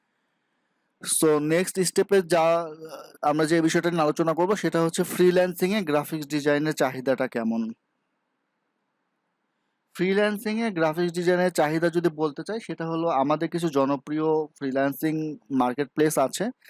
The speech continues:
যেমন Fiverr আছে, Upwork আছে, ফ্রিল্যান্সার আছে, নাইনটি নাইন ডিজাইনস আছে, ডিজাইন ক্রাউড আছে। So এই প্ল্যাটফর্মগুলোতে আমরা গ্রাফিক্স ডিজাইনের বিভিন্ন কাজ পেয়ে থাকি এবং এখানে বে-,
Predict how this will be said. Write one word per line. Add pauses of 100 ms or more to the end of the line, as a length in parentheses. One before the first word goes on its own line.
(320)
যেমন
Fiverr
আছে, (680)
Upwork
আছে, (1040)
ফ্রিল্যান্সার
আছে, (220)
নাইনটি
নাইন
ডিজাইনস
আছে, (240)
ডিজাইন
ক্রাউড
আছে। (680)
So
এই
প্ল্যাটফর্মগুলোতে
আমরা (640)
গ্রাফিক্স
ডিজাইনের
বিভিন্ন
কাজ (200)
পেয়ে
থাকি
এবং
এখানে
বে-,